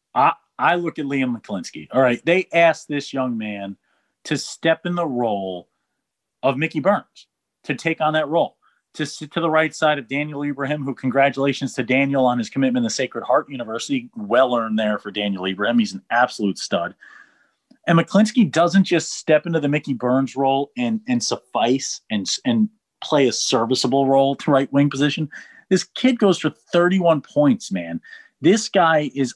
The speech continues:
unstoppable. He's unbelievable. He's committed to Quinnipiac. He, he's gonna be up there at the top of the mountain. I will tell you what, Liam, do not ever try to walk to that rink up there at Quinnipiac. It is one of the longest walks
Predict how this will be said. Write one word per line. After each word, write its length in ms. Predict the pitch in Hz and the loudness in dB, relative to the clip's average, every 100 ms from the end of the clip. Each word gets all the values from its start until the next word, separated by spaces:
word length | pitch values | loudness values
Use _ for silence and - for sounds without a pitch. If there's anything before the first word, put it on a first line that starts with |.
| _ | _
unstoppable. 1160 | 147 165 202 214 - 165 143 143 147 139 135 127 _ _ _ | 0 2 2 0 -2 -2 0 0 -4 -6 -6 -8 _ _ _
He's 220 | 135 127 - | -4 -4 -2
unbelievable. 760 | 151 165 185 185 147 135 127 131 | 2 2 4 4 4 2 0 0
He's 200 | 120 110 | 0 -4
committed 540 | - 120 120 139 190 | 0 2 4 4 2
to 100 | 175 | 0
Quinnipiac. 840 | - - 214 170 - 123 120 123 123 | -6 -4 -2 -2 0 2 4 2 0
He, 180 | 131 127 | -2 -2
he's 220 | 123 117 | 0 -2
gonna 220 | - 160 | 0 -2
be 160 | 151 147 | 2 4
up 200 | 147 - | 2 2
there 340 | 151 139 139 - _ - _ _ | 0 0 0 -4 _ -20 _ _
at 140 | 147 143 | -4 -2
the 100 | 139 | -6
top 380 | - 170 180 | -4 -2 0
of 80 | 170 | 0
the 80 | 135 | -4
mountain. 460 | 127 135 139 117 120 | -2 0 0 -2 -4
I 60 | |
will 120 | 131 | -4
tell 220 | - 170 170 | -4 -2 0
you 100 | 156 | 2
what, 260 | 147 120 | 2 0
Liam, 300 | 120 120 113 | -8 -8 -10
do 140 | 113 120 | -10 -6
not 240 | 147 151 | -4 -2
ever 240 | 147 160 180 | -2 -2 -4
try 200 | - 151 | -6 -4
to 60 | |
walk 360 | 123 117 131 - | -4 -4 -4 -4
to 60 | 127 | -6
that 180 | 117 104 | -6 -6
rink 240 | 117 113 | -10 -8
up 160 | 110 101 | -6 -6
there 200 | 107 95 | -8 -10
at 80 | - | -10
Quinnipiac. 480 | 107 95 - 95 85 _ | -10 -10 -6 -6 -6 _
It 160 | 147 156 | -2 -2
is 180 | 120 | -4
one 180 | - 123 | -2 -2
of 60 | 110 | -2
the 60 | |
longest 800 | 101 104 104 107 147 170 160 139 - | -4 -4 -4 2 4 4 0 -4 0
walks 360 | 127 120 - | 0 0 -4